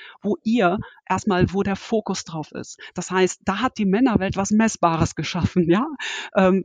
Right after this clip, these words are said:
Quote in Anführungsstrichen. Ähm, was wir nicht wollen, weil wir wollen wegen unserer Qualität, wegen unserem,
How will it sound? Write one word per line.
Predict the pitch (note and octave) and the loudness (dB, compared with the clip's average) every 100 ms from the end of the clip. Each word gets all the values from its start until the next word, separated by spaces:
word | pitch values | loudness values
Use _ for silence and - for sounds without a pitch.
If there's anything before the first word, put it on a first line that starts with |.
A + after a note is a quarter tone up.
| - | -2
Quote | G#3 F#3 - | 0 0 0
in | - E3 | -2 0
Anführungsstrichen. | G3 - F#3+ G3 - - G3+ A3 B3 - - - _ _ - | 0 0 -2 -2 -4 -6 -4 -4 -4 -8 -20 -20 _ _ -4
Ähm, | F#3+ F#3 F#3+ F#3+ _ _ _ D3+ _ | 0 0 0 -4 _ _ _ -20 _
was | E3+ G3+ - | -2 -2 2
wir | G3 | 2
nicht | F#3 - | 2 2
wollen, | A3 G3 F3 | 4 4 4
weil | F3 | 2
wir | F3 E3+ | 0 0
wollen | F#3 F3+ F3+ | 2 2 0
wegen | F#3 F3+ | -2 -2
unserer | F#3+ F#3 | -2 -4
Qualität, | F#3+ A3 A3 - C#4+ A3 - | -6 -6 -6 -4 -2 -2 -2
wegen | G3 G3 | -2 -2
unserem, | - G#3 G3 F#3+ F#3+ | -2 -2 -2 -4 -4